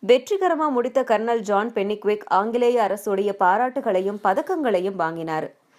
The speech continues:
அணை திறக்கப்பட்ட நாள்ல நடந்த விழாவுல வீரத்துக்கும் திறமைக்கும் ஆங்கிலேய அரசால வழங்கப்படுற உயரிய விருதான இந்தியாவோட மிக உயர்ந்த மேன்மை தாங்கிய வரிசையில உள்ள அதிகாரி அப்படிங்கிற பட்டம்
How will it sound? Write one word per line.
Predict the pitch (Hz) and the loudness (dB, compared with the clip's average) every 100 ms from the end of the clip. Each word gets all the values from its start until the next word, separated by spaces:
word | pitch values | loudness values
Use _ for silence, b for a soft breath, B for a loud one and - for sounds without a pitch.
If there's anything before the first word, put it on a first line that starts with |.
| B B | B B
அணை | 196 240 359 | 4 4 0
திறக்கப்பட்ட | 359 269 269 277 247 247 | 0 -2 0 -2 -2 -2
நாள்ல | 220 208 220 226 | 0 2 2 0
நடந்த | 208 196 220 | 0 0 0
விழாவுல | 175 185 208 208 196 196 196 | 0 2 4 2 0 -2 -2
வீரத்துக்கும் | 202 269 285 - 254 233 | -2 -2 -4 -4 -4 -2
திறமைக்கும் | 202 247 277 254 214 208 | 0 0 -2 -2 -4 -2
ஆங்கிலேய | 175 233 294 339 349 277 | 0 0 -2 -4 0 0
அரசால | 233 240 233 247 | 0 0 0 0
வழங்கப்படுற | 202 202 214 214 190 208 190 | -2 -2 -2 -2 0 0 -2
உயரிய | 165 185 240 302 269 | -4 0 2 0 -2
விருதான | 208 202 208 185 208 311 B B B | -2 -2 -2 -2 -6 -10 B B B
இந்தியாவோட | 202 254 294 349 330 262 254 240 | 0 0 0 0 2 2 0 -2
மிக | 208 254 | 0 0
உயர்ந்த | 220 226 262 269 247 | 0 0 0 0 0
மேன்மை | 208 254 285 294 | 0 -2 -2 -2
தாங்கிய | 240 233 233 233 | -2 -2 0 0
வரிசையில | 202 196 202 208 214 | 0 -2 -2 -2 0
உள்ள | 190 190 202 | 0 0 0
அதிகாரி | - 185 185 180 180 170 - B B | 0 -2 0 0 0 -4 -10 B B
அப்படிங்கிற | 196 190 208 226 226 | 0 2 0 0 0
பட்டம் | 208 185 196 196 | 0 0 -2 -4